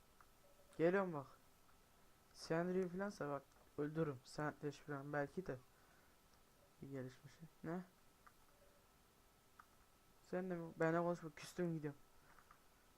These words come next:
Bir dakika bekle. Dur aman. Aman. Aman. Aa,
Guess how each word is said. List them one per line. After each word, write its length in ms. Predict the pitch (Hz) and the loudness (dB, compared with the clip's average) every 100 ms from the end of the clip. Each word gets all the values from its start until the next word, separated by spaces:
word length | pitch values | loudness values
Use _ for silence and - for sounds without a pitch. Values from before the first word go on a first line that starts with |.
| - - | -20 -10
Bir 80 | 147 | -4
dakika 300 | 143 131 131 | -2 -4 -8
bekle. 300 | 131 131 - 143 147 - - - - - - - - - - - - - - - - - - | -8 -10 -12 -14 -16 -20 -20 -20 -20 -20 -20 -20 -20 -20 -20 -20 -20 -20 -20 -20 -20 -12 -6
Dur 220 | 147 139 - 139 | -4 -4 -4 -2
aman. 600 | 156 151 151 147 143 143 - - - | -2 -2 -2 0 -2 -6 -18 -16 -12
Aman. 580 | 147 143 143 147 147 151 - - - - - - - - - - - - - - - | -10 -10 -10 -10 -10 -12 -14 -16 -16 -20 -20 -20 -20 -20 -20 -20 -20 -20 -14 -12 -8
Aman. 300 | 147 147 147 135 - - - - - - - - | -8 -6 -8 -12 -18 -18 -20 -20 -20 -20 -20 -12
Aa, 380 | 135 135 156 | -6 0 4